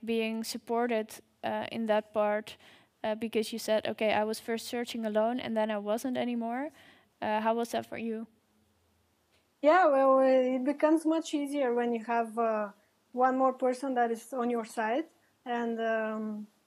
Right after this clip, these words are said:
Speaker 2: of course, it becomes faster, easier, and the experience, on, on the other hand, becomes, uh,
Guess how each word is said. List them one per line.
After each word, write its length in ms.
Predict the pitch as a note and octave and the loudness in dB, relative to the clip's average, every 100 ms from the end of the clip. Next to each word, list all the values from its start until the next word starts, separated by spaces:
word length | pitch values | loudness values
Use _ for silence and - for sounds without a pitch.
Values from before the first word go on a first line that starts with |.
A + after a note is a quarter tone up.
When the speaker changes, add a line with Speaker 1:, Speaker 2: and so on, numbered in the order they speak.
| _ _ | _ _
Speaker 2:
of 180 | B3+ A#3+ | -6 0
course, 340 | C4+ C4+ C4+ | 2 2 0
it 160 | C#4+ A#3+ | -4 -4
becomes 340 | B3+ C4+ C4 - | -2 0 -2 0
faster, 500 | C4+ C#4+ - D#4 D#4 | 2 2 4 2 2
easier, 680 | C#4 C4+ C#4+ C#4+ C#4+ D4 - _ _ | 0 0 4 6 6 4 -2 _ _
and 200 | C4+ B3+ | 2 4
the 60 | A#3+ | 4
experience, 580 | A3+ - C4+ C#4 B3+ B3+ | 2 0 2 4 4 0
on, 280 | A#3 B3+ C#4 | -2 -4 -6
on 260 | C4 A#3+ A#3 | -4 -2 2
the 120 | A3+ | 4
other 180 | A#3 A#3 | 4 4
hand, 280 | A#3 A#3 A#3 | 0 0 -2
becomes, 420 | A#3 A#3 A3+ G#3+ | -4 -4 -4 -2
uh, 340 | G#3+ G#3 G3+ | 0 0 -2